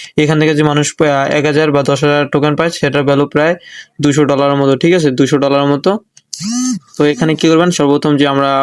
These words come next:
অফারটা দিয়েছিলাম ওখানে আপনি ক্লিক করে দিয়ে যাবেন, বা আপনি যদি ইনস্টল করা থাকে তো আপনি ইনস্টল করে নেবেন, ঠিক আছে? তো আমরা দেখেন আমার এইটা আমি করে নিলাম। তারপর হচ্ছে আমি এখানে আমার নাইকা, তো আমি এখানে কি করলাম, আমার,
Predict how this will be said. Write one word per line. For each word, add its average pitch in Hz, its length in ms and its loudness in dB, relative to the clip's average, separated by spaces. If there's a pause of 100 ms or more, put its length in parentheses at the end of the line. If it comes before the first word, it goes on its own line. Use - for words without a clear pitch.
(140)
অফারটা 147 400 -2
দিয়েছিলাম 143 380 0
ওখানে 139 180 -2
আপনি 135 160 -6 (120)
ক্লিক 151 240 0
করে 143 140 2
দিয়ে 139 220 2
যাবেন, 165 220 2
বা 139 100 2
আপনি 135 180 -2 (360)
যদি 151 160 2
ইনস্টল 151 400 0
করা 147 200 -2
থাকে 147 260 0
তো 180 140 -4
আপনি 139 200 -2
ইনস্টল 143 340 0
করে 156 200 0
নেবেন, 139 260 2
ঠিক 160 140 2
আছে? 180 160 -2 (340)
তো - 100 -8
আমরা 147 140 0
দেখেন 151 280 0
আমার 147 240 0
এইটা 143 300 0 (100)
আমি 135 180 0 (100)
করে 147 140 2
নিলাম। 143 260 0
তারপর 139 200 0
হচ্ছে 135 260 -2
আমি 135 180 0 (120)
এখানে 151 220 0 (120)
আমার 147 240 0
নাইকা, 143 360 -2
তো 185 140 -4
আমি 135 180 0
এখানে 139 200 -2
কি 147 80 -6
করলাম, 156 160 2
আমার, 143 200 0